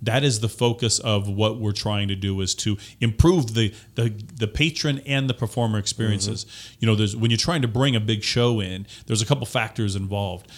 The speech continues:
Speaker 1: Um, you know, you gotta sell tickets. Yeah, you gotta, whatever that per cap is for the, for the, for the promoter, they
Speaker 2: Mm-hmm.
Speaker 1: gotta be able to come to town and they gotta make a few bucks.
Speaker 2: Mm-hmm.
Speaker 1: That's the business of it.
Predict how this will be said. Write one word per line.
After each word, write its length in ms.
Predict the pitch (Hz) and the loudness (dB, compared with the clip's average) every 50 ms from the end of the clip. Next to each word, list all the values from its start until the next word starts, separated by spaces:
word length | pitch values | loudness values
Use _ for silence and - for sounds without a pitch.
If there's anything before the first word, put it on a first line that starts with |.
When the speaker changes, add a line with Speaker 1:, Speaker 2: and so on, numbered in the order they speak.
| - - - | -20 -10 -4
Speaker 1:
Um, 300 | - 110 107 101 101 101 107 113 | 0 2 2 2 2 0 -2 0
you 80 | 107 | 0
know, 40 | 104 | 0
you 200 | 104 107 113 117 | 2 2 2 4
gotta 240 | 120 139 147 139 127 | 6 6 6 6 4
sell 260 | - - 135 127 113 | 4 4 4 4 2
tickets. 560 | - - 127 131 - - 143 - - - - - - - - - | 2 2 0 0 0 0 -2 -2 -2 -2 -2 -4 -10 -20 -14 -6
Yeah, 120 | - 110 113 | -4 -4 -2
you 200 | 117 120 113 110 | 0 0 2 2
gotta, 300 | 123 123 120 120 127 127 | 4 2 2 0 -2 0
whatever 340 | 117 117 117 131 135 139 127 | 0 2 2 4 4 2 2
that 200 | 123 110 - - | 0 0 0 0
per 180 | - 139 131 123 | 2 2 2 2
cap 360 | - - 127 123 120 - 131 | 0 0 -2 -2 0 0 -2
is 80 | 120 | -2
for 120 | - - 117 | -2 0 0
the, 180 | 101 107 98 101 - - _ | 0 0 -2 -4 -6 -16 _
for 160 | - - 107 | -6 -6 -4
the, 320 | 101 104 101 98 98 - - - 131 | -2 -2 -2 -2 -4 -6 -12 -14 -12
for 140 | - 110 | -8 -6
the 60 | 107 101 | -6 -4
promoter, 640 | - - 123 120 120 120 123 127 131 131 131 135 | 0 2 2 4 6 6 6 6 4 4 2 0
they 120 | 127 - 101 | -2 -6 -8
Speaker 2:
Mm-hmm. 220 | 98 92 113 147 156 | -4 -2 0 0 2
Speaker 1:
gotta 140 | 170 151 | 2 2
be 100 | 135 151 | 2 2
able 120 | 147 127 123 | 2 2 0
to 60 | - | 0
come 200 | - 135 131 123 | 2 2 2 2
to 60 | 120 | 0
town 300 | - - - 120 120 117 | -2 -2 -2 -2 0 0
and 80 | 110 110 | 0 0
they 100 | 113 110 | 0 0
gotta 240 | 113 113 113 110 - - | -2 -2 -2 -4 -6 -4
make 240 | 123 120 113 110 117 | -2 -2 -2 0 0
a 60 | 101 | 0
few 140 | 104 107 98 | 0 0 -2
bucks. 340 | 98 90 90 - - 107 | -2 -4 -6 -6 -4 -4
Speaker 2:
Mm-hmm. 240 | 110 113 110 127 - | -2 -2 -2 -4 -2
Speaker 1:
That's 320 | 95 104 113 - - - - | -2 -2 -2 0 -2 -2 -4
the 220 | - 113 113 117 | -2 0 2 4
business 360 | 117 123 113 104 104 98 - | 4 4 4 4 2 0 0
of 180 | 101 92 87 90 95 | -2 -4 -6 -8 -12
it. 100 | - | -16